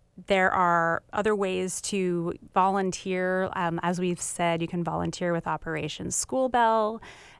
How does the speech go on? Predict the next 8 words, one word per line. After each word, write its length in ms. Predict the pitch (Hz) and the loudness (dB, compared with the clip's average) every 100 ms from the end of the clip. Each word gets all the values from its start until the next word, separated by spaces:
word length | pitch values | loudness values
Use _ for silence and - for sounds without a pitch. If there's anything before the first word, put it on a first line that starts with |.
| - | -2
And 180 | 247 240 | 0 0
we 180 | 277 370 | 2 4
always 300 | 453 311 - | 4 2 0
have 180 | 254 | 0
a 80 | 214 | 2
need 360 | 202 202 208 196 | 2 2 0 -2
for 280 | - 185 180 | -2 0 0
skills. 840 | - - - 214 214 - - - | -2 -4 0 0 0 -4 -8 -10